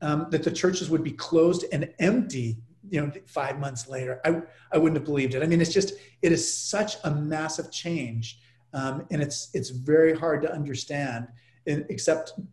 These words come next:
to think, be constantly thinking, like, you know, how can we, how can we, um,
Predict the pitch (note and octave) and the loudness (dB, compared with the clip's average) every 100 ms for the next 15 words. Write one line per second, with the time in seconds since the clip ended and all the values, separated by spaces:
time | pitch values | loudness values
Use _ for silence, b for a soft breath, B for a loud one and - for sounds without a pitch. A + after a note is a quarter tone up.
0 | - - - - - - C3+ - D3+ - | -4 -4 -2 -2 -2 -4 -8 -4 -4 -4
1 | E3+ C3 D3 B2+ C3+ B2+ B2 A#2+ - b | -4 -6 -4 -4 -4 -6 -6 -8 -12 b
2 | b b D3 D3 - - F3 D#3+ F3 E3 | b b -2 -2 -4 0 2 2 2 0
3 | C#3+ D3+ - b - E3+ F#3 E3+ D#3 E3 | 0 -2 -6 b 2 2 4 2 2 0
4 | - - - - D#3+ D3+ | -4 -14 -10 -2 0 -2